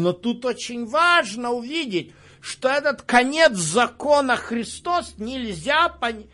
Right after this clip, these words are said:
понимать, как Христос отменил закон. Конец закона Христос к праведности всякого верующего. То есть куда сейчас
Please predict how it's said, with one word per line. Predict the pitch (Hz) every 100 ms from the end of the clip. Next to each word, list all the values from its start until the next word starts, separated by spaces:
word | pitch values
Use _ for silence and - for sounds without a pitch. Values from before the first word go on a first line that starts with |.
| _
понимать, | 254 247 240 233 277 349 -
как | - 247 247 -
Христос | - 277 262 - - - 302 370 - _ -
отменил | 226 - 190 196 202 277 254
закон. | 147 190 202 262 240 123 - _ - - - _ _ _ - - - - -
Конец | - 190 269 285 -
закона | 160 - 190 190 185 156
Христос | - 139 131 - - 139 269 - - - -
к | - - -
праведности | 220 180 214 311 311 220 180 170 - - 165 _ _
всякого | - - - - 285 269 240 - 170 143 139
верующего. | 127 123 107 95 -
То | 151
есть | - -
куда | 240 208 285 320
сейчас | 285 - 220 - 220 170 -